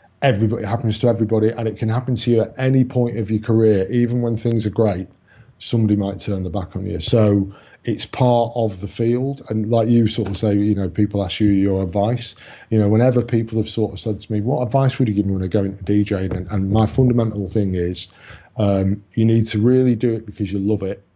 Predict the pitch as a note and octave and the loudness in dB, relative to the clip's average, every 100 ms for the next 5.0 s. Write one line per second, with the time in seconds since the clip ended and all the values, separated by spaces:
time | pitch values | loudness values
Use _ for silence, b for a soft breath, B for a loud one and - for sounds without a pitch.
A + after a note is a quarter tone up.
0 | _ _ _ _ _ A2 - - A#2 A2+ | _ _ _ _ _ -6 -6 -4 -4 -2
1 | G#2+ F#2+ F#2+ G2+ A2+ A#2 G#2+ G#2 G2 G2 | -2 -2 -4 -4 -2 0 2 0 -2 -6
2 | G#2 G2+ G#2+ A2+ C3 B2+ B2+ A#2 A2+ A2 | -4 0 2 4 6 6 4 0 -2 -4
3 | F#2 F#2+ b b b - G2+ G2 - D#3 | -8 -14 b b b -12 -6 -6 -2 0
4 | D3+ C#3 C#3 C3 A#2 - G#2 F#2+ F#2 F#2 | 0 0 0 -2 -6 -6 -4 -2 -4 -6